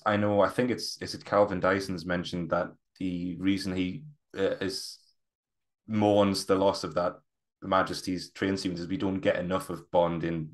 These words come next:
sixties London, and we don't really get any of Bond in, si-, you think about it. And this whole protracted sequence is here, of, even at Bond's home, um, we get when he's, when Tiffany's, uh, there sleeping with him, we get an attack from some, some goons at his home,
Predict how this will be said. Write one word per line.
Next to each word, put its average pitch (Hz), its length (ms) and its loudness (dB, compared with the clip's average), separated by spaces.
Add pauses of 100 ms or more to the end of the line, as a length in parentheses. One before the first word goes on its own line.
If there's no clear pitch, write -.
(140)
sixties 85 600 -6 (120)
London, 98 280 2
and 82 80 -4
we - 20 -2
don't 98 120 -2
really 92 140 -6
get 87 180 -4
any 101 240 2
of 85 120 -6
Bond - 220 -4
in, 80 120 -10
si-, - 240 -12
you - 100 -8
think 98 200 -4
about 80 120 -6
it. - 80 -16 (280)
And 98 120 4
this 92 120 0
whole 92 500 4 (540)
protracted 90 480 2
sequence 113 380 2
is - 80 -10
here, 87 200 2
of, 95 200 -2
even 104 160 -2
at 92 120 0
Bond's 92 500 2
home, 123 560 2
um, 98 560 0 (460)
we 92 80 -2
get 95 320 0
when 95 140 0
he's, 92 220 -6 (100)
when 90 240 -2
Tiffany's, 95 640 -2 (220)
uh, 92 220 4 (300)
there 90 200 4
sleeping 98 260 -4
with 104 160 -2
him, 107 140 0
we 95 100 -2
get 90 180 0
an 85 140 -4
attack - 400 -4
from 87 180 -2
some, 85 380 -4 (100)
some 87 200 -6
goons 107 480 0
at 104 100 0
his 92 140 -4
home, 104 320 0